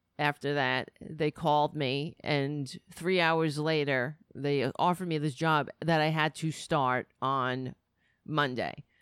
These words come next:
And when, so that should have been a kind of a red flag. That,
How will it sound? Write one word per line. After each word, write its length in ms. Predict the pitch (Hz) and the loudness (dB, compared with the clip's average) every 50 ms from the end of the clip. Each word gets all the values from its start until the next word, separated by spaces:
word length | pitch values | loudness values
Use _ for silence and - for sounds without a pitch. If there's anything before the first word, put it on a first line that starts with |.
| _ _ _ _ _ _ _ _ - | _ _ _ _ _ _ _ _ -4
And 360 | - 143 147 147 151 151 151 | 0 2 2 2 2 0 0
when, 360 | 151 156 151 135 107 98 120 | 0 -2 -2 -2 -4 -8 -8
so 240 | 208 - 330 339 339 | -6 -4 -2 -2 0
that 200 | 339 339 330 - - | 0 -2 -4 -4 -6
should 180 | - 311 247 | -6 -4 -4
have 80 | 240 190 | -2 -2
been 120 | 190 170 | -2 -2
a 140 | 156 147 139 135 - - - _ _ _ _ _ - | 0 -2 -2 -4 -8 -20 -20 _ _ _ _ _ -8
kind 240 | - 175 135 127 120 | -4 -4 -2 -2 -2
of 80 | 120 | -4
a 80 | 131 120 | -4 -4
red 280 | 123 127 120 117 - | -2 -2 -2 -2 -4
flag. 440 | - - - 85 67 52 - - - | -6 -8 -6 -6 -6 -6 -10 -10 -8
That, 300 | 98 107 120 107 90 - | -6 -4 -4 -4 -6 -10